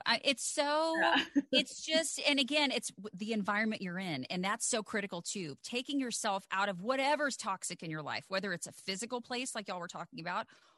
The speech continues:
Speaker 1: or an emotional or mental space, clear that, because life is too short and you've got to put yourself in an environment that's gonna tee you up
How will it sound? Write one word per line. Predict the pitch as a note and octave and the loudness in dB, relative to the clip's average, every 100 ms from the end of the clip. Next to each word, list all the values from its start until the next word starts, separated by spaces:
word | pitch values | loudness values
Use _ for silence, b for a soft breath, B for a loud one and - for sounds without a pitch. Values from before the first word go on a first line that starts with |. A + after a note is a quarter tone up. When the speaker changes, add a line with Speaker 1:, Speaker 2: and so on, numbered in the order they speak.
| b - | b -6
Speaker 1:
or | G#3 | -2
an | F#3+ | 0
emotional | F#3+ A#3 B3+ A#3+ | 0 0 -2 -2
or | F#3+ | -2
mental | F3 A3+ B3+ | -2 -4 -4
space, | B3 B3+ - | -4 -6 -6
clear | - - C4 D4 D4 | -12 -6 -4 -2 0
that, | G3+ D#3+ A2+ B2 - - b b - | 0 -2 -6 -10 -12 -14 b b -6
because | B3 B3+ - | -2 -4 -6
life | A#3 C#4 D4+ | -4 -2 -2
is | D4+ | -4
too | - B3+ | -6 -4
short | - F#3+ C#3+ - A3 | -4 -4 -6 -8 -4
and | A3 | -4
you've | G#3 - | -4 -2
got | B3 C4 | -2 -2
to | - A#3 _ | -4 -10 _
put | - - | -8 -6
yourself | A#3 - G3+ G3 | -6 -4 -6 -4
in | |
an | G3+ | -6
environment | F3 D#3+ E3 E3+ E3 D#3+ | -4 -4 -4 -4 -4 -6
that's | D#3+ | -10
gonna | - F3+ | -6 -8
tee | D#3 G#3+ | -8 -10
you | G3 F#3 | -8 -4
up | E3 D#3+ | -2 -2